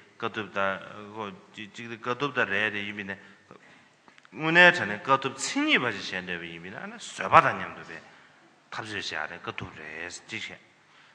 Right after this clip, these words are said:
다 거듭지, 거듭 반남, 거듭 재반을 되어 반남이 쇠바다 냠도 배. 음, 쇠바,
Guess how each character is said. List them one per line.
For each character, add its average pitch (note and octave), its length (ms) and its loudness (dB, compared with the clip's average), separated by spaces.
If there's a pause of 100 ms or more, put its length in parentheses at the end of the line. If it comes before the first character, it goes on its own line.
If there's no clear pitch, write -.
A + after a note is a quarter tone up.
(160)
다 G#3+ 220 8
거 G3+ 100 6
듭 E3+ 200 4
지, B2 220 -2 (300)
거 E3+ 120 6
듭 E3+ 180 2
반 A#2+ 160 4
남, A2 380 -2
거 G3+ 100 6
듭 G3+ 180 4
재 C3+ 140 2
반 A#2 160 2
을 G#2+ 40 -8
되 A2 80 0
어 G#2+ 40 2
반 G#2 140 0
남 G#2 100 -4
이 A#2 100 -10
쇠 G#2+ 300 -6
바 B2 160 4
다 A2+ 80 -4
냠 G2 180 -6
도 F2+ 120 -10
배. F2 180 -14 (680)
음, G#2+ 420 -2 (1300)
쇠 - 240 -4
바, C3 180 10